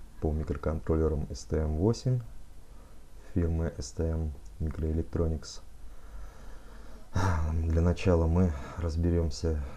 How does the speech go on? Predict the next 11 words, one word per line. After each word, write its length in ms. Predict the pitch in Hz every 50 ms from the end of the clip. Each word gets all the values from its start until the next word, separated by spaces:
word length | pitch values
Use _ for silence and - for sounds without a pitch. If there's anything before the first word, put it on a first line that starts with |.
| - - - - -
с-, 480 | - - - - - - - - - - -
как 220 | - - - - -
подключать 840 | - - - - - - - - 85 82 - - - - - - - - - - - - - - - -
внутрисхемный 800 | 80 82 78 - - 80 - - - 85 82 82 80 80 80 78 76 - - - - -
программатор-отладчик 1040 | - 80 76 78 80 78 78 78 76 - 76 73 71 - 82 82 - - - - -
С 80 | -
Т 140 | - - 80
М 120 | 80 80 78
восемь 400 | 78 80 80 - - 82 78 78
с 80 | 73
Discovery. 600 | 71 - - - - - 107 113 120 127 135 139